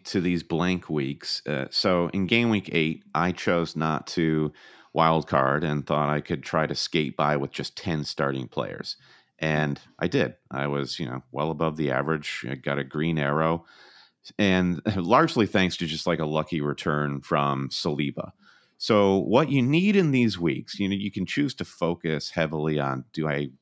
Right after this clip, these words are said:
do I need Salah for this blank game week twelve? That's the only way I can survive that game week. Um,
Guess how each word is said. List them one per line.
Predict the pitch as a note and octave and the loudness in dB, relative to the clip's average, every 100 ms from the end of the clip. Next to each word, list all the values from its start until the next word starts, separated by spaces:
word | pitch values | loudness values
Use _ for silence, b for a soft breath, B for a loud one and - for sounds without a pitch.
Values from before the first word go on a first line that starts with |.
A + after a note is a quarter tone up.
| _ | _
do | D2 | -6
I | D2 | -6
need | C#2 F2 F2 E2 | -2 0 0 -2
Salah | - D#2 C2+ C#2 C2+ | -2 -2 0 -2 -4
for | - C2+ | -6 -8
this | C2 | -8
blank | - C#2 C#2+ - | -8 -8 -8 -6
game | D2+ C2+ | -6 -4
week | C2 B1+ | -6 -10
twelve? | - B1+ G#1 | -8 -8 -6
That's | - G#1+ - | -10 -12 -8
the | E2 | -6
only | E2 E2+ E2 | -4 -2 -2
way | D2 C#2+ | -2 -2
I | C#2 | -4
can | - C2 | -8 -10
survive | - C2+ C2+ C2+ | -8 -6 -6 -6
that | B1 A#1 | -10 -12
game | C#2+ A#1+ | -12 -12
week. | A1+ - _ b b b b b b b _ | -12 -16 _ b b b b b b b _
Um, | F#2 F2+ F2 E2+ E2+ E2 D#2+ | 2 6 6 6 4 2 -2